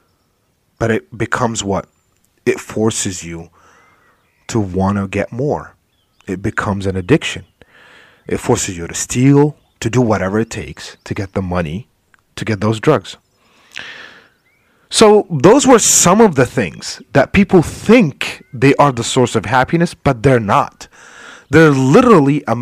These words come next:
a, a temporary solution that has more downsides,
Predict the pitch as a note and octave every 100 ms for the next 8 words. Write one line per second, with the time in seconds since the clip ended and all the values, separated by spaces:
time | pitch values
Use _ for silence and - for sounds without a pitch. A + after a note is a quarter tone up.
0 | B2+ - A#2 - C#3+ - G3 A#3 - C#3+
1 | G#2+ F2+ - - B2+ A#2+ E3 - C4+ D#4+
2 | D4 - - - - A2+ D3 - - F3
3 | E3+ D3+ - C3+ D#3 G3+ F#3 E3+ F3+ F3
4 | - F3 G2+ - - -